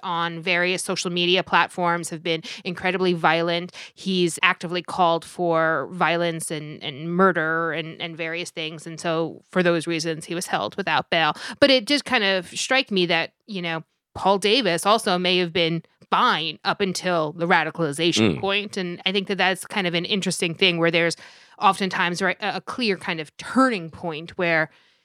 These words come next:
Speaker 1: everything seemed fine, and then there was a moment and it wasn't.
Speaker 2: So, eh, this is interesting. Let's talk about this, 'cause I think th-, this, this is an interesting discussion. Is
Speaker 1: Mm-hmm.
Speaker 2: there something about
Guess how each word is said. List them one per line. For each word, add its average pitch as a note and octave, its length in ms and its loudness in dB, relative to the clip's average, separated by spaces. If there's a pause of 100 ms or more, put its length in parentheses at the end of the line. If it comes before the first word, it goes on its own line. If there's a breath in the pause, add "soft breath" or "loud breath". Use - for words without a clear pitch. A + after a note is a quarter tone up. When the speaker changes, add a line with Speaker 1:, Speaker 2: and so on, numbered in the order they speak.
(120)
Speaker 1:
everything F#3 340 2
seemed F3 320 -2
fine, D#3 640 -2 (240)
and G3 160 2
then F3 100 2
there E3 140 0
was E3+ 180 0
a F3 60 0
moment D#3+ 480 0 (100)
and E3 140 -2
it A#2+ 100 -14
wasn't. - 500 -8 (380 soft breath)
Speaker 2:
So, F3 400 4 (280)
eh, E3+ 160 0
this F#3 220 4
is F#3+ 120 -4
interesting. A#2 420 8
Let's G#2+ 200 4
talk A#2 180 4
about E2+ 240 0
this, - 180 -4
'cause A2+ 160 0
I A#2 80 6
think C#3 560 0 (240)
th-, D3+ 140 -4
this, G#3+ 280 -4
this A3+ 220 0
is G3 60 -2
an C#3+ 80 6
interesting F2 400 4
discussion. A2+ 440 0
Is C#3+ 180 6
Speaker 1:
Mm-hmm. C3 80 2
Speaker 2:
there C#3+ 100 6
something F#3 480 2
about A2 400 4